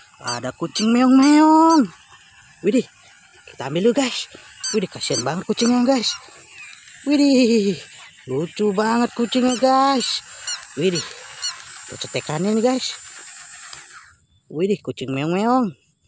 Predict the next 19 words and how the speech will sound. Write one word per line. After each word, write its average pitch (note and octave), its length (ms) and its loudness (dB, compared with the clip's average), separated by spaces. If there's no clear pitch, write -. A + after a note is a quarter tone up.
Widih, E3 340 0
warna B2 320 -4
kuning E3+ 600 -2
ya, A3 100 -2
guys. C4+ 540 0
Ada C3+ 160 -2
belang-belangnya. E3+ 680 -2
Oke, D#3 220 -8
guys, C4 400 -2
kita B2+ 260 -10
masukkan D3+ 380 -6
dalam G3 320 0
ember, C4+ 320 2
guys. C#4+ 580 -2
Wow, C#4 320 0
ini B2+ 80 -6
ada E3+ 160 -4
lagi, C3 240 -6
guys. A#3+ 400 -4